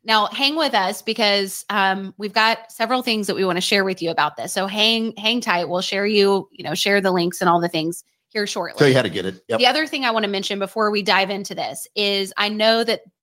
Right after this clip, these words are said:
Speaker 1: several of you are gonna have questions as we start going through this, which is fantastic. We've saved time today to walk through your questions.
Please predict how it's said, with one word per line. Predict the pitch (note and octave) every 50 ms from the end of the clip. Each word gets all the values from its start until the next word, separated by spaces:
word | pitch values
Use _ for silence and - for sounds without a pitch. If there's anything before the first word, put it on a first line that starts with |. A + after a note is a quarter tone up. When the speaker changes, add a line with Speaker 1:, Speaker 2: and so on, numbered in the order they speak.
| _ _ -
Speaker 1:
several | - - - C4 C4+ A#3+ A#3+ G#3 F#3+
of | F#3 F3+
you | F3+ F3+ D3+ D#3
are | - - G#3+
gonna | G#3 G#3+ G#3+ A3
have | G#3+ G3+ G3+
questions | - - G3 G3 - G3+ G3 F#3+ G#3
as | F#3+ -
we | G#3 G3
start | - - G3+ F#3 -
going | - F#3 F#3 F#3 F#3
through | F3+ F#3+ F3+ G3
this, | A3 C4 D4 D#4 D#4 -
which | - G3+ - G3+
is | F#3 -
fantastic. | - G#3 G3 G#3 G3+ - F#3 D#3 F3 F#3 - G3 A3+ D4 D4 - _ - _ _ _
We've | A3 G3 -
saved | - B3 A3 B3 A#3+ -
time | B3 A3+ G#3+ G#3 A3
today | - A#3+ G#3+ G#3+ G#3+ G#3+
to | - G#3+ G3+
walk | F3+ F3 F#3+ G3 A3 A3 A3+ -
through | - A3+ A3
your | G3+ G#3 G3+
questions. | - - - F#3+ - - - B3+ D4 E4 F#4 F4 -